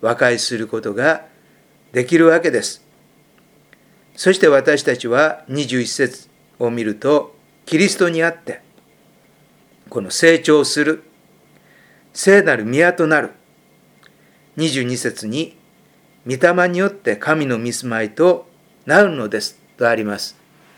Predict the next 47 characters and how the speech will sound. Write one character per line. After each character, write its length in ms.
そ 180
れ 100
は 260
私 340
た 120
ち 140
の 320
心 420
の 80
中 260
に、 180
心 380
の 260
王 80
座 160
に、 180
救 360
い 40
主 240
イ 100
エ 80
ス・ 100
キ 140
リ 100
ス 100
ト、 200
神 300
ご 140
自 140
身 120
が 320
お 100
望 280
み 80
く 120
だ 140
さ 180
り、 200
そ 180
し 40
て 80
ま 140
た 140
私 320
た 160
ち 140
を 360